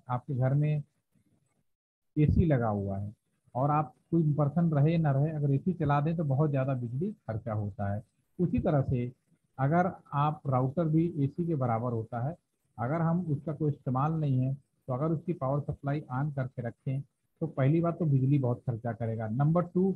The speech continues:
कि by default राउटर इंटेलिजेंट डिवाइस है, स्मार्ट डिवाइस है और सुपर कंप्यूटर की तरह काम करता है। तो एक, अ, अगर दो क्लासरूम है,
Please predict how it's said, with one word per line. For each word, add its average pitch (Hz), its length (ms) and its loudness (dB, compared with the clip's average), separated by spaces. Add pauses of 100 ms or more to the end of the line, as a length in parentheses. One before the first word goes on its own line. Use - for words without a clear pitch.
(460)
कि 208 280 4
by 151 180 4
default 156 500 2 (420)
राउटर 139 420 0
इंटेलिजेंट 147 580 2
डिवाइस 151 380 0
है, 156 200 -2
स्मार्ट 135 540 -2
डिवाइस 143 360 2 (100)
है 151 100 -2 (200)
और 113 100 -8
सुपर 151 360 -4
कंप्यूटर 123 460 -6
की 120 120 -10
तरह 120 140 -6
काम 110 280 -4
करता 101 400 -4
है। 104 80 -2 (540)
तो 170 200 0
एक, 170 240 -2
अ, 170 40 0
अगर 143 760 2
दो 165 140 4
क्लासरूम 160 600 2
है, 139 140 4